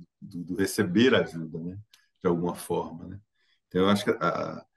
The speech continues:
a saúde mental é, é, é muito interessante, né? E, e o adoecer, né, na saúde mental tem uma coisa muito interessante, né, que pode ser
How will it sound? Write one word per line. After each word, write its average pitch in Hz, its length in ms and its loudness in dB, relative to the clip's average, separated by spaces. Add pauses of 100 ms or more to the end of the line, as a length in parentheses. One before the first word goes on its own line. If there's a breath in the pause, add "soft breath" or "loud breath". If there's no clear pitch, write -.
(220)
a - 80 -6
saúde 98 340 2
mental 101 440 6
é, 107 60 6
é, - 320 -2
é 101 40 -6
muito 120 380 0
interessante, 117 960 2
né? 98 200 -6
E, 87 160 -6 (440)
e 98 40 0
o 95 120 6
adoecer, 98 840 4 (160)
né, 95 360 -10
na 87 180 -4
saúde 92 320 -2
mental 101 580 4 (460 soft breath)
tem 131 160 8
uma 127 240 4
coisa 120 680 4
muito 120 460 0
interessante, 120 1000 2 (100)
né, 113 220 -10
que 87 300 -6 (260)
pode 90 300 2
ser - 580 4